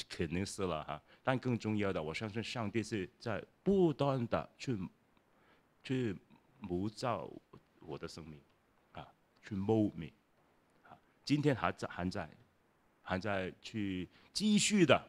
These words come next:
再创造我的生命。<laughs> 所以让我们可以放下，啊，以前的包袱，放下我们的尊严，往前边走一步，伸出我们友谊之手。啊，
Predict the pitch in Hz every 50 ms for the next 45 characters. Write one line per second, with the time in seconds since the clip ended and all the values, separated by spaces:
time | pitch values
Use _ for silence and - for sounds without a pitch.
0 | - _ _ _ _ _ _ _ - - 175 160 147 - - 160 151 127 117 143
1 | 127 110 85 82 - 95 - - 104 104 - - - 127 - - - - 135 -
2 | - - - - - - - _ _ _ _ - - 123 127 127 120 110 101 -
3 | - - - 127 156 147 143 123 101 85 80 85 92 107 101 - 98 98 95 -
4 | - 107 107 107 98 - 113 107 90 82 - - - _ _ _ _ _ _ -
5 | - - - - - _ _ _ _ _ _ - - - _ _ _ - 95 85
6 | 80 - 87 82 98 92 - 98 98 98 85 - - 64 - _ _ _ _ _
7 | _ _ _ _ _ _ - - - - 202 190 165 156 190 170 127 101 87 80
8 | 95 107 110 - 135 117 110 110 98 78 76 76 78 - _ _ _ _ _ _
9 | _ _ _ _ _ - 85 85 87 - - - 98 104 113 131 123 113 90 73
10 | 76 85 90 - - 101 87 - - - 160 160 147 - 170 123 95 92 104 117
11 | 104 - - - - 85 76 73 73 73 82 90 - - 98 - - - - _
12 | _ _ _ _ _ _ _ _ _ _ _ - - _ _ _ _ _ _ _
13 | - - -